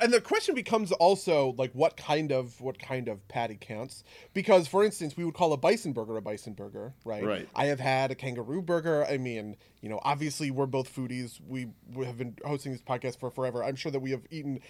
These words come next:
Speaker 1: a gazillion exotic animals, kangaroo,
Speaker 2: I've
Speaker 1: you
Speaker 2: had the
Speaker 1: know,
Speaker 2: Impossible Whopper.
Speaker 1: alligator.
Speaker 2: Um,
Speaker 1: Yeah, right. Yeah, exactly. Right. Like, all that stuff qualifies as hamburger, but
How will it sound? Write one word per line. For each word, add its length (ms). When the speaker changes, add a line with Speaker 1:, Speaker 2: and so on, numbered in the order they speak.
Speaker 1:
a 80
gazillion 960
exotic 600
animals, 600
kangaroo, 800
Speaker 2:
I've 220
Speaker 1:
you 60
Speaker 2:
had 120
the 60
Speaker 1:
know, 60
Speaker 2:
Impossible 440
Whopper. 240
Speaker 1:
alligator. 360
Speaker 2:
Um, 300
Speaker 1:
Yeah, 260
right. 240
Yeah, 260
exactly. 360
Right. 180
Like, 140
all 220
that 240
stuff 200
qualifies 540
as 80
hamburger, 540
but 560